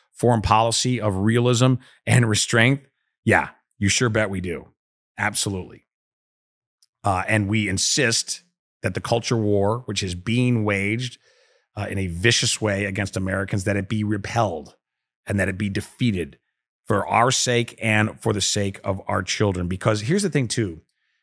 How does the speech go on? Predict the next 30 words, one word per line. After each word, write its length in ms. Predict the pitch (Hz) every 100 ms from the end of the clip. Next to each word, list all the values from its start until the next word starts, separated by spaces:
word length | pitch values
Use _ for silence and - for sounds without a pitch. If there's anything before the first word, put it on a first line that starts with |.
| _
getting 180 | - 131
back 160 | 123 113
to 80 |
this 80 | 117
topic 280 | - 117 113
of 80 | 101
isolationism 680 | 107 - 131 120 107 98 98
and, 120 | 98
and, 280 | 101 101 104
and 180 | 101
war, 360 | 101 113 101 - _ _ _ _
remember 300 | - 135 185
this, 180 | 160 123
constant 560 | - - 202 247 247 143
war 360 | 113 120 107
serves 500 | 98 - 110 110 104
the 140 | 95 95
elites. 500 | 92 95 73 - - _ _ _ _
It 140 | 107
does. 320 | 101 113 - -
It 80 |
serves 320 | 90 - 120 107
their 140 | 107
interests. 560 | 104 110 - - - -
It 80 | -
serves 380 | - 120 123
the 100 | 110
ruling 240 | 107 107 95
class. 400 | - 120 90 -
Why? 320 | 117 120 85